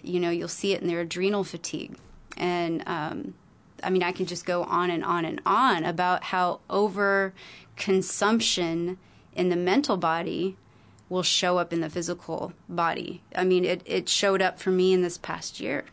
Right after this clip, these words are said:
just because all of my energy was going through the mental body in my work, and I was neglecting the emotional and spiritual and physical.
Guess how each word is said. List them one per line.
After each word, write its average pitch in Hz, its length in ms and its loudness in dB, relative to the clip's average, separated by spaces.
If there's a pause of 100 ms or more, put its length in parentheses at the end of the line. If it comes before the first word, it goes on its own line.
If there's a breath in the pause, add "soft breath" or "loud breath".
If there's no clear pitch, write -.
just - 260 -12
because 175 460 -2 (160)
all 208 720 2
of 190 240 -2
my 180 180 2
energy 185 460 0
was 175 200 -4
going 175 540 -2 (120)
through 196 320 -2
the 175 100 -2
mental 185 340 0
body 202 440 -4 (520 soft breath)
in 180 140 2
my 170 140 0
work, 220 440 -4 (480 soft breath)
and 180 160 0
I 180 140 0
was 175 560 -4 (300)
neglecting 185 1080 0 (400 soft breath)
the 185 180 0
emotional 180 680 0
and 165 160 -4
spiritual - 500 -6
and 170 140 -6
physical. 220 420 -8